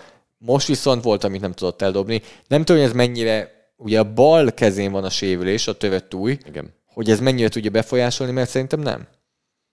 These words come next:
Speaker 2: Kicsit.
Speaker 1: Onnantól, hogy elindítja a dobó mozdulatot, nem kéne, hogy ez
Speaker 2: Hát, hogy a
Speaker 1: befolyásolja.
Speaker 2: dobó mozdulatot gyakorlatilag a bal kézzel indul,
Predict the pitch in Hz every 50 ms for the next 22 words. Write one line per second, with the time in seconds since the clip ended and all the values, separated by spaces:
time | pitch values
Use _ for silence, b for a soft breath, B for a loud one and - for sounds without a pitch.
0 | _ _ _ _ _ _ _ _ _ _ _ _ _ _ _ _ _ _ _ _
1 | _ _ _ _ _ _ _ _ _ _ _ - 92 - - - - - 135 147
2 | 160 147 123 120 107 110 120 123 120 117 110 - - 95 82 92 104 110 110 110
3 | 110 113 107 113 117 110 107 - - 117 113 - - - - 117 113 98 - -
4 | 92 90 87 87 87 87 85 87 - - - - - 90 120 110 98 120 113 120
5 | 156 160 147 139 123 117 110 123 117 101 - 107 101 113 107 - 107 98 - 107
6 | 104 101 104 98 104 104 107 101 - - - 87 85 80 80 82 78 78 76 76
7 | 73 71 73 76 73 82 107 127 -